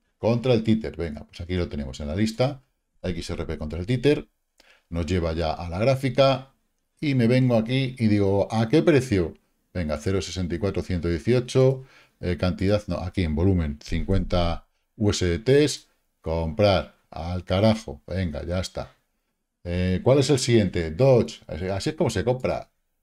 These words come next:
Señores, danos de historias y de...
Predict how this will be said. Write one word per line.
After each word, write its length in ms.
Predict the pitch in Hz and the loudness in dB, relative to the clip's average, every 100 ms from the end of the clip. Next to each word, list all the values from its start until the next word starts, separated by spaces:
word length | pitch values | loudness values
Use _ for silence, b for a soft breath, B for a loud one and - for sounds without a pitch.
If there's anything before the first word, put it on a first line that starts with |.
| _ | _
Señores, 640 | - 90 120 104 - - - _ _ _ _ _ _ | -8 0 0 0 -4 -12 -20 _ _ _ _ _ _
danos 240 | 95 110 107 | 2 2 4
de 140 | 101 | 2
historias 480 | 92 - 107 104 - | 0 2 2 2 -2
y 40 | 92 | -2
de... 460 | 90 87 85 80 | -2 -2 -4 -8